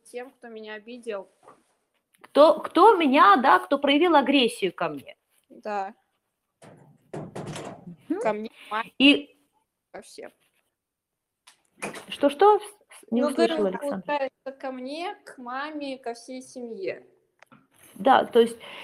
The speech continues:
Speaker 2: я думала, что он меня будет защищать, а он проявил агрессию. То есть он с-, эту агрессию развернул по отношению ко мне.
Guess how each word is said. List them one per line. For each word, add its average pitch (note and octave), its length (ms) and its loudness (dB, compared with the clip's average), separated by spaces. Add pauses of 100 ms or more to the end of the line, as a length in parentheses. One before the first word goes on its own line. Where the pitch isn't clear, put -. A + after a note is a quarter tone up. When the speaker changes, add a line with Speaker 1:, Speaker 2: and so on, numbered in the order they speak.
(140)
Speaker 2:
я F4 320 8
думала, E4 520 8
что C4 240 2
он G4+ 220 8
меня C#4+ 260 6
будет D4+ 320 2
защищать, C4 760 0
а G#3+ 140 8
он A#4+ 320 6
проявил C#4+ 540 4
агрессию. B3 800 2 (1300)
То G3 80 -2
есть G3+ 160 -6
он E4+ 240 6
с-, - 180 -10
эту C#4 300 6
агрессию D#4 560 6
развернул D4 760 0 (760)
по B3 140 6
отношению A#3 840 0
ко A#3+ 180 2
мне. A3+ 360 -4